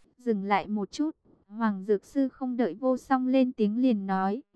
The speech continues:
"Ta nghe Dung Nhi nói, ngươi là bậc kỳ tài võ học, cái này lão phu không hoài nghi gì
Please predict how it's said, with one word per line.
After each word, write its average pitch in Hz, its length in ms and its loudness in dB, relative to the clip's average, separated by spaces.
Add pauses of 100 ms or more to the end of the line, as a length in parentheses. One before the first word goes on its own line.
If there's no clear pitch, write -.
(440)
"Ta 254 180 6
nghe 247 260 2
Dung 254 300 0
Nhi 254 200 4
nói, 208 440 0 (320)
ngươi 254 280 2
là 226 220 4
bậc 196 260 -2
kỳ 208 160 0
tài 196 280 2
võ 196 180 2
học, 247 280 0 (360)
cái 208 160 0
này 226 280 4
lão 190 280 2
phu 262 240 -2
không 254 240 -6
hoài 220 240 -2
nghi 240 260 -2
gì 220 220 0